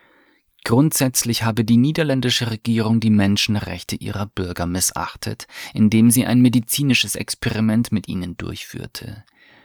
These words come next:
Nach Artikel sieben des neunzehnhundertsechsundsechzig in New York geschlossenen Internationalen Pakts über bürgerliche und politische Rechte, I C C P R, sei dies verboten.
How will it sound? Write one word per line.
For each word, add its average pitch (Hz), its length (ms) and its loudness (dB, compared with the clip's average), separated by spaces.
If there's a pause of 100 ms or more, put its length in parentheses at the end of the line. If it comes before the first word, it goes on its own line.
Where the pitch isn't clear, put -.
(200)
Nach 123 240 0
Artikel 127 360 0
sieben 101 420 2
des 98 200 -4
neunzehnhundertsechsundsechzig 127 1500 -2
in 117 160 2
New 127 100 2
York 113 400 -2
geschlossenen 107 640 -2
Internationalen 113 840 -2
Pakts - 440 -6
über 110 260 -4
bürgerliche 113 680 -2
und - 220 -6
politische 120 560 -2
Rechte, 123 480 -8 (360)
I 82 200 0
C - 240 -2
C 104 300 -2
P - 240 -4
R, 107 420 -8 (180)
sei 92 500 -2
dies 95 280 -2
verboten. 80 720 -8